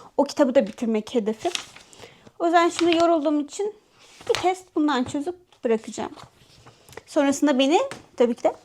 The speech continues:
bunlar bekliyor. Gerçekten ben matematiği çok seviyorum. Keşke her sınav D G S gibi olsa da matematik çözsek sadece.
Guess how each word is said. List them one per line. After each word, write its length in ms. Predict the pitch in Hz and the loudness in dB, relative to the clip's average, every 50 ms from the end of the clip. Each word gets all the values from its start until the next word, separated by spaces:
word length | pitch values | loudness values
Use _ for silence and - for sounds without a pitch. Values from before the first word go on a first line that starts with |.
| - - _ _ - | -20 -20 _ _ -6
bunlar 420 | 220 196 226 226 240 247 262 294 | -2 2 2 4 6 6 6 6
bekliyor. 380 | 269 - - - - - - - - - - - - _ - - - - - - - - - - _ _ _ _ - - - - - - - - - - - - - - - _ _ | 6 4 2 -2 -12 -14 -14 -14 -16 -18 -20 -20 -20 _ -20 -20 -20 -20 -20 -20 -20 -20 -20 -20 _ _ _ _ -10 -10 -10 -14 -18 -14 -12 -10 -8 -8 -8 -10 -12 -18 -20 _ _
Gerçekten 500 | - 302 311 311 320 320 311 311 277 269 | 6 6 6 6 4 2 2 2 4 4
ben 220 | 294 294 302 277 - - | 4 4 2 0 -2 -2
matematiği 580 | - 269 277 226 269 269 269 269 269 - 277 - | 0 0 0 2 2 2 2 2 0 -4 -4 -2
çok 180 | - 254 254 | -2 -2 -2
seviyorum. 460 | - - 254 233 226 240 240 240 247 233 - - - _ - | -2 -2 0 0 2 2 0 0 -2 -6 -8 -12 -20 _ -2
Keşke 420 | - 320 302 311 - - 320 302 | 0 0 0 0 2 4 4 4
her 240 | 302 262 302 294 302 | 6 6 6 6 6
sınav 480 | 294 - - 277 277 269 277 269 247 220 | 4 0 -2 -2 -2 -2 -2 0 2 4
D 120 | 240 233 | 4 4
G 180 | 240 208 233 233 | 4 2 0 -2
S 160 | - - 247 | -2 -4 -4
gibi 180 | 214 214 196 | -4 -4 -6
olsa 360 | 208 202 202 214 - - 262 247 | -6 -6 -8 -8 -8 -8 -6 -6
da 80 | 277 | -4
matematik 480 | 269 247 220 - - 226 220 - - - | -4 -6 -6 -8 -8 -10 -10 -12 -14 -14
çözsek 400 | - 220 202 - - 254 220 - | -12 -12 -12 -12 -12 -16 -16 -14
sadece. 480 | _ - 214 202 202 202 196 - - | _ -10 -8 -8 -8 -10 -12 -12 -14